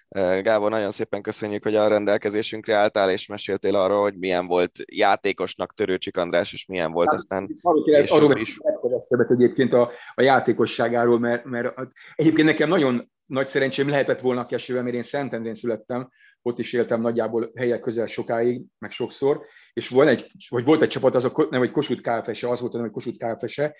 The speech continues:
Speaker 2: egy katona csapat volt, és a Budai kettő, a legendás aranycsapat jobbszélső volt az edző, és a Kesét majdnem odahozták ki katonának a B V C-ből, és én ott láthattam volna két évig, ha, ha tényleg odahozzák ki, a Szentendrei laktanyai pályán,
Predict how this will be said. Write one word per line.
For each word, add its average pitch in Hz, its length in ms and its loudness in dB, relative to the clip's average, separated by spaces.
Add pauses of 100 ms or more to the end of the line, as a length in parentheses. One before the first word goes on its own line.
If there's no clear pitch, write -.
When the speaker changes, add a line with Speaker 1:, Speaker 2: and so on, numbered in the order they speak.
(220)
Speaker 2:
egy 123 240 -2
katona 156 280 4
csapat 120 340 0
volt, 135 320 4 (180)
és - 80 -8
a 127 60 0
Budai 131 280 4
kettő, 120 380 0
a 117 160 0
legendás 113 560 -4
aranycsapat 117 480 -4
jobbszélső 127 340 -2
volt 117 140 -2
az 117 100 -6
edző, 123 480 -4 (560)
és - 140 -8
a 123 40 -4 (180)
Kesét 127 500 0
majdnem 139 420 2
odahozták 117 540 -4
ki - 100 -20
katonának 110 720 -4 (420)
a 117 80 -2
B 123 80 6
V 120 140 8 (300)
C-ből, 120 460 6 (280)
és 120 160 2
én 143 80 4
ott 160 120 6
láthattam 127 420 2
volna 127 260 0
két 113 320 2
évig, 110 560 -2
ha, 117 360 -4
ha 120 140 -4
tényleg 110 320 -2
odahozzák 110 500 -6
ki, 135 320 -8 (320)
a - 60 -8
Szentendrei 120 460 4
laktanyai 117 420 4
pályán, 120 540 0